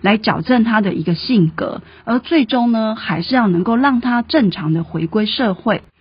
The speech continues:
那这也是我们目前台湾的少年事件处理法里面的第一条明文规定的一个立法目的，就是希望给犯错的少年一个机会。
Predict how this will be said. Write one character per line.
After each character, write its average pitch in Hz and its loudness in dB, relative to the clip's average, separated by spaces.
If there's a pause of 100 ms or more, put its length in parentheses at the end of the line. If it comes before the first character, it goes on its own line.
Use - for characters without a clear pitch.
(240)
那 320 4
这 302 2
也 185 2
是 208 -2
我 180 2
们 185 2
目 254 4
前 175 2
台 185 2
湾 269 4
的 208 4
少 269 2
年 170 6
事 233 0
件 220 4
处 180 0
理 180 2
法 160 0
里 156 2
面 180 4
的 131 -4
第 233 0
一 226 4
条 160 0
明 170 6
文 180 4
规 202 0
定 202 2
的 160 -2
一 165 4
个 170 4
立 156 4
法 156 -2
目 190 4
的， 180 2 (320)
就 285 2
是 269 0
希 233 2
望 214 2 (320)
给 165 4
犯 233 2
错 247 0
的 180 0
少 208 0
年 151 -2
一 - 0
个 180 2
机 196 2
会。 214 0